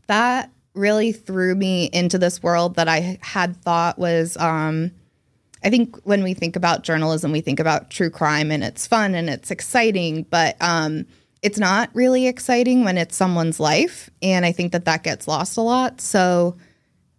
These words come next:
kind of being thrown into this field that I had dreamed about for so long in such a visceral way, in such an emotional way, made me realize how important the work I was, and it,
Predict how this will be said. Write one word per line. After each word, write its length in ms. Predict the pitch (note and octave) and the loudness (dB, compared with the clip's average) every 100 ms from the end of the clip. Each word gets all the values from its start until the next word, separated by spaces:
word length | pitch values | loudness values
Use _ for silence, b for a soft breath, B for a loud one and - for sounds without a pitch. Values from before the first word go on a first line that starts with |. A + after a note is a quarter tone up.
| _ | _
kind 300 | - A3 A3 | -8 0 2
of 160 | G3+ G3+ | 2 0
being 200 | G#3 G3 | 0 0
thrown 400 | - F#3 F3+ F3+ | 0 0 0 0
into 240 | F3 F3+ | 0 0
this 240 | E3+ E3+ - | 0 0 -2
field 320 | F#3+ E3+ F3 | 0 2 2
that 80 | D#3+ | 2
I 80 | D#3+ | 0
had 440 | E3+ - F3 G3 b b b | 0 0 0 -4 b b b
dreamed 300 | - G#3+ G#3+ | 0 4 4
about 300 | F#3 F3+ E3+ | 2 0 0
for 100 | G3 | -2
so 200 | F#3+ F3 | -4 -2
long 400 | E3 D#3+ D#3 D#3 D#3 | 0 0 0 0 0
in 120 | D#3+ | 0
such 360 | - E3 - D#3+ | 0 -2 0 -2
a 120 | D3+ | 0
visceral 560 | E3+ F3 G3 F#3+ F#3+ | 0 0 2 2 2
way, 300 | G3+ G3+ G3+ | 2 2 2
in 120 | F3 F3 | 0 -4
such 220 | E3+ - | -6 -4
an 100 | E3 | -4
emotional 580 | D#3 D3 E3 G3+ G3+ G3+ | -2 -2 -2 0 2 2
way, 220 | G3 F#3+ | 2 2
made 340 | F#3 E3+ E3+ E3+ | 2 0 -2 -2
me 420 | D#3+ D#3+ D#3+ D#3 | 0 2 2 0
realize 440 | - E3+ E3 D#3+ - | 0 2 2 0 -2
how 160 | E3 | -2
important 440 | D3+ - E3 F3 F3 | -2 -2 -2 -2 0
the 80 | F#3+ | 0
work 200 | F3+ F#3+ | 0 0
I 100 | G3 | 2
was, 420 | G3 G3 G3 - | 2 2 0 -4
and 120 | F#3 | 0
it, 100 | F#3+ | 0